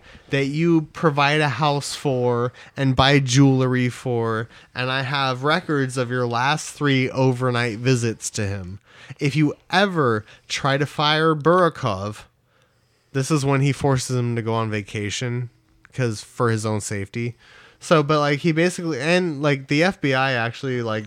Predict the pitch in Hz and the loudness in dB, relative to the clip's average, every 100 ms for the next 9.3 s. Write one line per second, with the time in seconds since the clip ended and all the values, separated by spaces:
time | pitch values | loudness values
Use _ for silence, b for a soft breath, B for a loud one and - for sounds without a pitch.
0 | - - 131 135 - 135 117 107 120 120 | -10 -6 -2 -2 -2 -2 0 0 0 -2
1 | 143 131 143 127 120 120 - 127 120 - | -6 -4 -2 -2 0 0 0 -2 -2 -4
2 | 117 110 127 131 - 143 151 147 117 107 | -4 0 0 0 -2 -2 -2 -2 -2 -2
3 | 127 127 82 120 123 - 127 113 101 123 | 0 0 -2 -4 -6 -6 -4 -2 -2 -2
4 | 160 - - B B _ 151 135 160 139 | -4 -8 -12 B B _ -2 0 2 4
5 | 131 127 123 - 127 131 - 143 139 147 | 4 0 -4 -4 -2 0 0 0 2 2
6 | 120 113 110 113 - 131 135 - 147 131 | 2 0 -8 -8 -2 0 0 0 0 0
7 | 120 110 113 110 135 131 127 127 - 117 | 0 0 -2 -4 -4 -2 -4 -8 -8 -4
8 | 110 113 117 135 120 113 107 - 127 110 | -2 0 -2 -4 -4 -4 -6 -4 -4 -2
9 | 104 107 143 | -2 -2 -4